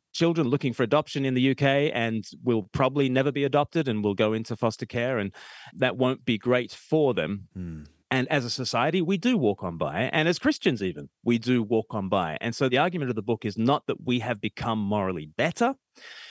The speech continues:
Speaker 1: It is that the standards by which we judge ourselves and judge society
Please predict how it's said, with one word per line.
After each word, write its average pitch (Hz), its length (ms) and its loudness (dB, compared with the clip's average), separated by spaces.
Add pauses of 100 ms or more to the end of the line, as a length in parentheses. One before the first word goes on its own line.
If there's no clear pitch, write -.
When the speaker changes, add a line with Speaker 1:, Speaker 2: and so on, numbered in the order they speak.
(260)
Speaker 1:
It 123 160 0
is 147 180 2
that 117 240 -2
the 120 80 -6
standards 151 540 0
by 120 160 0
which 113 320 -4
we 90 180 -10
judge 180 320 0
ourselves 78 560 -6
and 87 140 -10
judge 131 280 -2
society - 720 -12